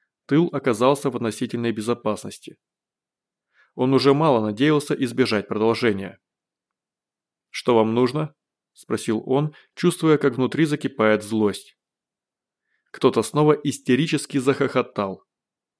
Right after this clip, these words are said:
Передний силуэт громко спросил: "Чтишь ли ты, плебей,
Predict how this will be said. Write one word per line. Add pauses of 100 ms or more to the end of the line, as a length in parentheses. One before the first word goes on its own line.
(520)
Передний
силуэт
громко
спросил: (880)
"Чтишь
ли
ты,
плебей,